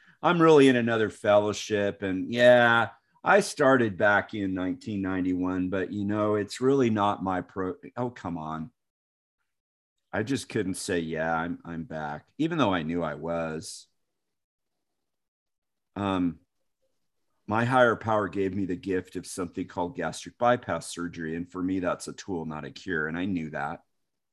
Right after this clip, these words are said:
I knew that. Um, I think if I didn't come t-, back to program, there would have been a great chance I could have eaten through that.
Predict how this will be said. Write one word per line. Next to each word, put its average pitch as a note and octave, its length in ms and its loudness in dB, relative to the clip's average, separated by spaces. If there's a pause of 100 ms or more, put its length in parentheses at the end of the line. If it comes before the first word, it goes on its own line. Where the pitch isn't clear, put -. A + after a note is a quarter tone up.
(400)
I D#3 80 -2
knew C#3+ 160 2
that. E2 320 -6 (1300)
Um, F2+ 440 -6 (680)
I G#2 80 -2
think B2+ 240 0
if - 140 -2
I F#2 100 2
didn't G#2 260 -4
come G2 320 -6 (540)
t-, - 80 -20 (200)
back G#2+ 260 4
to G#2 60 -8
program, F#2 600 -4
there F#2 100 -2
would G2 180 -2
have G2 120 -2
been F#2 100 -4
a E2+ 80 -4
great E2+ 380 -6
chance E2 400 -10
I D#2 80 -8
could - 180 -10
have D#2 100 -12
eaten D#2+ 320 -8
through E2 200 -10
that. D2 300 -10